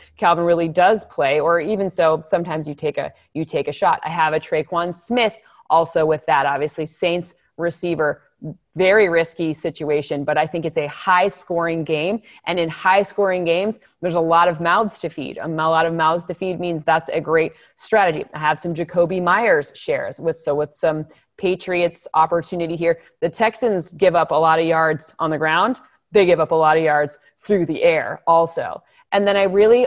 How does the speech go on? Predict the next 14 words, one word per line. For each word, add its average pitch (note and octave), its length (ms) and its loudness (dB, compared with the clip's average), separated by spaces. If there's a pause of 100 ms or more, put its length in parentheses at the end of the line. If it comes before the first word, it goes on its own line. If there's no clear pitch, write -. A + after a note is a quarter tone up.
(120)
I G3+ 200 6
always B3+ 240 4
look G#3 200 0
to - 80 -16
see G3 200 -4
which E3+ 260 -2
of F#3 100 0
the E3+ 80 -4
Steelers E3+ 500 -2
receivers E3 500 -4
is D#3 260 -4
the D#3 100 -2
least D#3+ 440 -8 (240)
priced. E3+ 440 -2